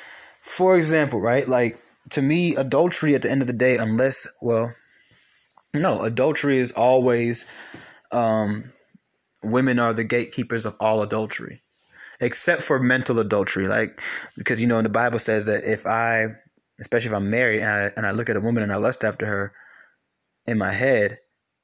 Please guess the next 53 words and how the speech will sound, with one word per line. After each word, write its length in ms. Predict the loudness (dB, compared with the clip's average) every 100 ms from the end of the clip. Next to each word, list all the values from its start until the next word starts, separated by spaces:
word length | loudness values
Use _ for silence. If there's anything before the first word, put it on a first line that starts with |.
| _ _
I've 160 | -4 0
already 220 | 0 0
committed 340 | -2 -4 -2 -4
adultery, 580 | -2 -2 -2 -6 -12 -10
right? 300 | -4 -4 -4 -8 -20 -20 -20 -20 -20 _
That 240 | 0 2 2
has 180 | 0
nothing 220 | -2 -2 -2
to 40 |
do 60 | -2
with 120 | -2
that 180 | -2 0
woman. 240 | -2 -2
She 200 | -4 -4
can't 240 | -4 -8
control 320 | -6 -2 0 0
what 120 | -2
I'm 100 | -4
thinking. 300 | -4 -4 -4
She 100 | -4
probably 220 | 0 0
don't 80 | 2
even 120 | 4
know 140 | 4
what 120 | 2 0
I'm 100 | -2
thinking, 280 | -6 -4
right? 300 | -2 -2 -4 -10 -20 -14 -8
At 80 | -4
the 60 |
same 300 | 0 0 0
time, 400 | 0 0 2 2
like, 340 | 2 2 -2 _ _ -4
let's 160 | -2
keep 160 | 0 0
it 40 |
real. 140 | 4 4
A 20 |
lot, 220 | 4 2
especially 300 | 0 -2 0
these 220 | 2 2
days, 280 | 4 2 2
a 40 | 0
lot 140 | 0
of 60 | 0
these 140 | 0
women, 400 | 0 0 0 -4 -10 -20 _
they 140 | -2 -2
dress 340 | 0 2 2
so 320 | 2 2 2
sexy, 640 | 2 0 0 0 0 0 0 -2
so 260 | -2 -2 -2
sexual. 720 | -2 -2 -2 0 0 0